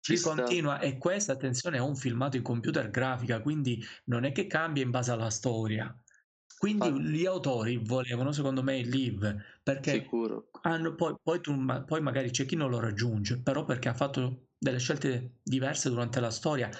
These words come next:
Speaker 2: ma loro volevano questo, ed ecco perché è canonico, secondo me. Ma
Speaker 1: Giusto.
Speaker 2: questa è la seconda volta, Ale.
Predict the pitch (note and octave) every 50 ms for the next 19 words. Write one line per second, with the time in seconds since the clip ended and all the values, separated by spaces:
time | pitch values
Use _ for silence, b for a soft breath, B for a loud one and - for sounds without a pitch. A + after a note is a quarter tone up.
0 | B B B - C3 C#3+ D3 D3+ D#3+ F#3 F#3 F#3+ C#3+ C#3 C3+ B2+ C3+ C3+ D3+ D3
1 | B2 - B2 A#2+ A2 G#2+ G#2+ - - B2+ - - A2+ B2 B2 B2 - D3+ - D3
2 | C#3+ C#3+ D3 C3+ C3+ C3 - E3 D#3+ D3 A#2 G#2+ G#2+ G#2+ G#2 A#2 A#2+ A2 A#2+ A#2+
3 | A2 A2+ A2 A2 A2 A2 A2+ A2+ G#2 B B B B B B B B B D3+ E3+
4 | C4+ C#4 A3+ A3+ G#3+ - F3 E3+ D#3+ D3 - D3 C#3 E3 F#3 E3 C#3 C3 B2 B2
5 | C#3+ D3+ C3 A2+ G#2+ - A#2+ A2+ A2+ A#2 A2+ G#2+ G#2+ G2+ G2+